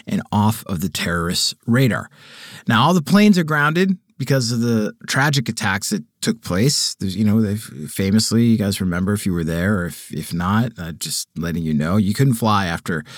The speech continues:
uh, nine eleven for a couple days. I can't remember exactly how long, uh, but all the planes are grounded at all the airports,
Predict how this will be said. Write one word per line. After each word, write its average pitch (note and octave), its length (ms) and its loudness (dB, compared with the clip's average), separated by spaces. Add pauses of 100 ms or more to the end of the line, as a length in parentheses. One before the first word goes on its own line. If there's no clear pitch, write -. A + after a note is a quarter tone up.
(280)
uh, F2 420 0 (200)
nine F#2 200 0
eleven F2 300 2
for F2 160 -4
a E2+ 60 -4
couple F2 220 -4
days. D#2+ 440 -2
I C#2+ 100 -4
can't - 200 -4
remember E2 180 -2
exactly D#2+ 380 -6
how D2 160 -4
long, E2 260 0 (480)
uh, F#2 300 0
but G#2+ 280 0 (140)
all A#2 140 2
the G#2+ 100 0
planes A2+ 240 4
are A2 60 4
grounded F#2+ 380 0
at E2+ 40 -2
all F2+ 180 0
the F2+ 160 0
airports, F2+ 480 -4